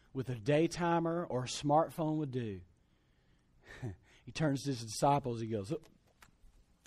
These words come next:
I better take that off." The disciples are like, "What are we gonna do?" Jesus says, "Give 'em something to eat."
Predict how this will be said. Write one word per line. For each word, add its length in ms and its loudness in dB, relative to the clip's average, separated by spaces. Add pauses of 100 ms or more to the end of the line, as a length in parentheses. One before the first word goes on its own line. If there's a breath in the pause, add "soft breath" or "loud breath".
(100)
I 60 -6
better 180 -2
take 280 -2
that 200 0
off." 420 -2 (1200)
The 80 -4
disciples 500 2
are 60 2
like, 280 2 (180)
"What 120 2
are 40 8
we 100 10
gonna 140 8
do?" 380 10
Jesus 340 -6
says, 220 -4
"Give 200 -2
'em 140 -6
something 340 -6
to 80 -8
eat." 380 -10